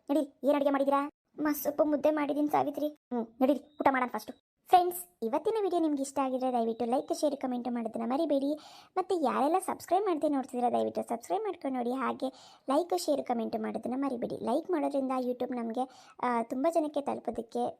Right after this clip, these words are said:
ಸಪೋರ್ಟ್ ಮಾಡುತ್ತೆ. ಹಾಗೆ ಶೇರ್ ಮಾಡೋದ್ರಿಂದನೂ ಕೂಡ ತುಂಬ ಜನಕ್ಕೆ ತಲುಪುತ್ತೆ. ನಿಮ್ಮ ಫ್ರೆಂಡ್ಸ್, ರಿಲೇಟಿವ್ಸ್‌ಗೆಲ್ಲ ನಮ್ಮ ಒಂದು ವಿಡಿಯೋನ ಶೇರ್ ಮಾಡಿ. ಈ ರೀತಿ ಒಂದು ವಿಡಿಯೋ ಇದೆ, ಒಂದು ಚಾನಲ್ ಇದೆ, ನೋಡಿ ಸಬ್ಸ್ಕ್ರೈಬ್ ಮಾಡ್ಕೊಳ್ಳಿ ಅಂತ ಸಪೋರ್ಟ್ ಮಾಡಿ.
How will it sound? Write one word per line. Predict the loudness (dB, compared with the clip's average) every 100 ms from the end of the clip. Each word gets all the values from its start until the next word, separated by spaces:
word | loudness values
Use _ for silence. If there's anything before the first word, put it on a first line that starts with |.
| -10
ಸಪೋರ್ಟ್ | -8 -4 -4
ಮಾಡುತ್ತೆ. | -4 -4 -6
ಹಾಗೆ | -6 -4 -6
ಶೇರ್ | 2 4 4
ಮಾಡೋದ್ರಿಂದನೂ | 0 -2 -4 -4 -4 -6
ಕೂಡ | -4 -4 -6 -14 _
ತುಂಬ | -10 -4 -4
ಜನಕ್ಕೆ | -2 -4 -6
ತಲುಪುತ್ತೆ. | -4 -4 -4 -4 -4
ನಿಮ್ಮ | -4 -4 -6
ಫ್ರೆಂಡ್ಸ್, | -2 -2 0
ರಿಲೇಟಿವ್ಸ್‌ಗೆಲ್ಲ | 0 0 -2 -4 -6 -6 -4 -6 -8 -20 _
ನಮ್ಮ | -4 -2 0
ಒಂದು | 0 0 0
ವಿಡಿಯೋನ | 0 0 -2 -4
ಶೇರ್ | -2 -2 -2
ಮಾಡಿ. | -2 0 -2 -2 -12 -6
ಈ | -2
ರೀತಿ | -2 -2
ಒಂದು | -2 0 0 0 0 0 -6 _ -6
ವಿಡಿಯೋ | -2 2 2 2
ಇದೆ, | 2 0 -2 -12 -16
ಒಂದು | -14 -6
ಚಾನಲ್ | -2 0 0
ಇದೆ, | 0 0
ನೋಡಿ | 0 0 0
ಸಬ್ಸ್ಕ್ರೈಬ್ | -2 -6 -2 -2
ಮಾಡ್ಕೊಳ್ಳಿ | -2 -4 -6
ಅಂತ | -4 -6
ಸಪೋರ್ಟ್ | -6 -2 -2 -2
ಮಾಡಿ. | -4 -4 -6